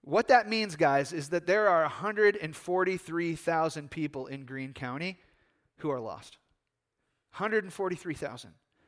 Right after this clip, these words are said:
That means there are approximately thirty-eight thousand people in Beaver Creek who are lost. Thirty-eight thousand. Guys, they need to know Christ.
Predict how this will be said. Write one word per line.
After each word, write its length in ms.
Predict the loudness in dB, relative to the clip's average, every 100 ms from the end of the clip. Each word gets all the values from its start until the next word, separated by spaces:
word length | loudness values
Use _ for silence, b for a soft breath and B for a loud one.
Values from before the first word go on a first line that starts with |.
| b b b b
That 160 | 4 6
means 200 | 2 4
there 180 | 6
are 160 | 8 8
approximately 600 | 6 4 2 2 -4 -4
thirty-eight 640 | 0 2 2 6 6 6
thousand 380 | 6 4 4 -2
people 340 | -6 -4 -4 -4
in 240 | -6 -6
Beaver 380 | -8 -4 -2 -2
Creek 480 | -6 -6 -6 -8 -20 _ _
who 140 | -4 -2
are 100 | -2
lost. 460 | -6 -10 -14 -18 -20 _ _ _ _ _ _ -6
Thirty-eight 420 | -2 4 4 4
thousand. 400 | -2 -4 -8 -14 _ b b b
Guys, 300 | 0 2 0 -6 b b b
they 120 | -2 2
need 180 | 2
to 60 | 2
know 160 | 2 2
Christ. 540 | 2 0 0 -6 -14